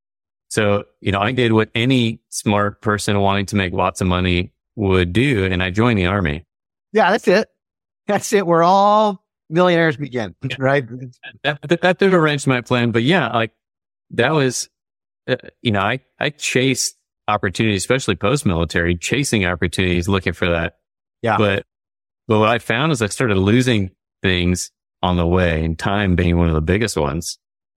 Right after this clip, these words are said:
Speaker 1: And that, like, seeing other people pass away, you know, a-, at thirty before ever having a chance to reach thirty-five, let alone to use any of the money that they were trying to build up for, for a future.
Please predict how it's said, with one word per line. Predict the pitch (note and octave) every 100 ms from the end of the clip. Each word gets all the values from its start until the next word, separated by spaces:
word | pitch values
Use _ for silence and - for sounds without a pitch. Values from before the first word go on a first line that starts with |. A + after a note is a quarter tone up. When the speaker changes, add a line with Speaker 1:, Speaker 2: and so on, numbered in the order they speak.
| _ F#2
Speaker 1:
And | E2+ E2+ F2 _ _ _ -
that, | G2+ -
like, | G#2 G2
seeing | B2 G#2
other | A2 A2+
people | A2+ - F#2+
pass | A#2 A#2 G#2
away, | F#2+ A2+ A2+ G2+ G2+ - -
you | F#2
know, | F2+ -
a-, | E2 -
at | B2+ - -
thirty | G2+ F#2+ G2
before | G#2+ G2+ - G#2
ever | A2 D3
having | G#2+ F#2+ F2+
a |
chance | - F#2+ -
to |
reach | F#2+ -
thirty-five, | G2 F2+ G2 F#2+
let | A#2+
alone | B2 A#2+ A2+ - _ _ -
to |
use | G2+ A#2+ B2 A2+
any | G#2+ G#2+ G#2
of | G2+
the | G2+
money | G2+ G2+
that | G2+ F#2+
they | A2 G2
were | G2 F#2
trying | - F#2+
to | F2+
build | F#2 F#2 F2+
up | F2+ -
for, | F2+ E2+ -
for | _ F2
a | E2+
future. | G#2 G2+ D#2 D#2+